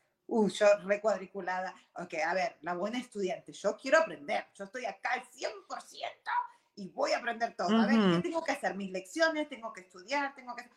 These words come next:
Speaker 1: porque quiero ser la mejor alumna, o sea, ni para, ni para nadie, sino para mí, para que, para sentirme yo valorada. Y hoy entiendo, te enten-, enten-, hoy entendí, estoy entendiendo todavía, o estoy aceptando, mejor dicho,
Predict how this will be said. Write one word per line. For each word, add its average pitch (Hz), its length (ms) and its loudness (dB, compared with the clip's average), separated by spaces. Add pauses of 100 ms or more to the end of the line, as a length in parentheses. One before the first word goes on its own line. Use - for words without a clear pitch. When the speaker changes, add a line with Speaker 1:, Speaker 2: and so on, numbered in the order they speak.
(120)
Speaker 1:
porque 196 240 -10
quiero 320 260 -4
ser 277 180 0
la 302 100 -2
mejor 233 320 -4
alumna, 202 500 -6
o - 40 -14
sea, 160 180 -2
ni 180 100 -10
para, 190 360 -2
ni 196 120 -8
para 233 180 -2
nadie, 220 260 -4
sino 202 240 -16
para 170 260 -6
mí, 202 200 -12
para 160 240 -4
que, - 180 -20 (240)
para 175 140 -8
sentirme 214 500 -4
yo 214 200 2
valorada. 160 640 0 (320)
Y 185 200 -2
hoy 247 120 2
entiendo, 220 500 -4
te 160 160 -4
enten-, 175 340 -6 (140)
enten-, 165 440 -4 (160)
hoy 214 340 4
entendí, 196 580 0
estoy 196 240 0
entendiendo 180 680 0
todavía, 175 580 -2
o 151 100 -8
estoy 170 240 -6
aceptando, 170 720 -2
mejor 180 360 -6
dicho, 240 420 0